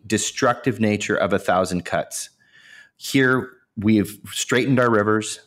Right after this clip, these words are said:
we've dammed, we've logged, we've ranched, we've mined throughout salmon country. And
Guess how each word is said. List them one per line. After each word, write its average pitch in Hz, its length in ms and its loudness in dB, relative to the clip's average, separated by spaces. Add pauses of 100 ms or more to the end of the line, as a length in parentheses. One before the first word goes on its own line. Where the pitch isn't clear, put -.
(140)
we've 98 240 -2
dammed, 101 580 0
we've 95 280 -2 (300)
logged, 104 640 2
we've 92 260 -2
ranched, 98 640 -2
we've 90 240 -4
mined 90 480 0 (1160)
throughout 117 420 4
salmon 87 380 0
country. 80 480 -6
And 98 160 0